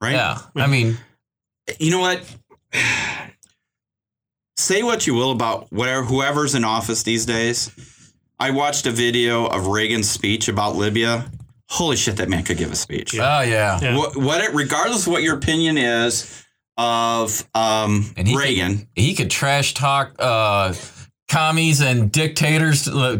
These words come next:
Speaker 2: oh,
Speaker 1: Yeah.
Speaker 2: it was so good.
Speaker 1: I mean, if that man could not make anybody in this United States feel patriotic, there is something definitely wrong with you. 'Cause, man, that guy could speech.
Speaker 3: Yep.
Speaker 1: I mean, his acting skills,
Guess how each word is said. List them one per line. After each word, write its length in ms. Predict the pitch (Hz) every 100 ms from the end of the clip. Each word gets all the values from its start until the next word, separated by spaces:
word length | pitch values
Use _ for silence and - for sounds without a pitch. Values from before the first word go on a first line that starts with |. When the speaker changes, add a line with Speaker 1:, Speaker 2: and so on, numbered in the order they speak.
| -
Speaker 2:
oh, 300 | 123 104 80
Speaker 1:
Yeah. 180 | 92 101
Speaker 2:
it 40 | 95
was 100 | 87
so 260 | - 147
good. 280 | 117 107 90
Speaker 1:
I 100 | 151
mean, 200 | 170 160
if 340 | 139 143 - -
that 260 | 160 208
man 280 | 214 180 143
could 220 | 139 160
not 180 | 147 160
make 260 | 151 - -
anybody 520 | 151 190 151 120 110
in 120 | 107 101
this 320 | 107 120 123
United 360 | 117 117 113
States 320 | 104 104 95 -
feel 300 | - 127 127
patriotic, 960 | 107 123 123 123 110 113 127 143 143 -
there 240 | 123 135 85
is 80 | 76
something 480 | - 135 139 117 104
definitely 320 | 113 120 110
wrong 240 | 104 98
with 100 | 90
you. 80 | 92
'Cause, 220 | - 95
man, 300 | 117 147 147
that 160 | 120 113
guy 160 | 95 95
could 180 | -
speech. 540 | - - 101 76 - -
Speaker 3:
Yep. 240 | 120 120 - -
Speaker 1:
I 60 | 117
mean, 140 | 117
his 160 | 123 131
acting 300 | 117 110 107
skills, 300 | - 104